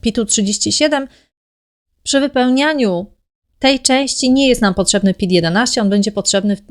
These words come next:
na drugiej stronie tej deklaracji podatkowej. W pierwszej kolejności oczywiście wypełnimy te podstawowe dane, ponieważ nie jest to osoba fizyczna, która nie prowadzi działalności gospodarczej, bo pit trzydzieści siedem dotyczy właśnie takich osób,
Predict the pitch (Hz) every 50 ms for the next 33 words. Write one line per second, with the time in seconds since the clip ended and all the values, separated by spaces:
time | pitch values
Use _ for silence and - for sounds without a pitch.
0 | - _ _ _ _ _ _ _ _ _ _ _ - 185 202 202 190 202 233 247
1 | 214 190 175 170 170 - - 180 180 180 170 160 165 165 - _ _ _ _ _
2 | - - 190 185 185 175 - 180 165 160 160 - - 160 156 156 - _ _ _
3 | _ _ - 202 170 165 - - - - 190 - - _ _ _ _ _ _ _
4 | _ _ _ _ _ _ _ - 311 330 - 370 359 349 320 302 302 311 330 320
5 | - - 294 277 269 269 240 254 269 - 285 254 247 240 - - 202 196 220 -
6 | 240 220 220 233 226 220 214 208 220 208 208 208 - - 208 202 202 185 190 180
7 | 175 180 202 247 269 233 202 226 220 247 247 233 233 - - - - _ _ -
8 | - 214 214 226 220 220 - - - 220 202 - 254 226 226 214 - 233 202 208
9 | 254 - - 226 196 180 175 - - 190 180 190 220 240 - - 202 196 190 180
10 | 185 180 185 180 180 175 175 170 - - 185 180 165 - - 170 160 143 143 -
11 | - 202 214 220 185 170 165 - 208 190 196 - - - - 202 175 180 180 -
12 | - - - - 202 180 175 175 175 180 180 - 233 - - 175 175 180 165 -
13 | - 165 160 165 - 170 151 160 147 - - - 247 285 294 _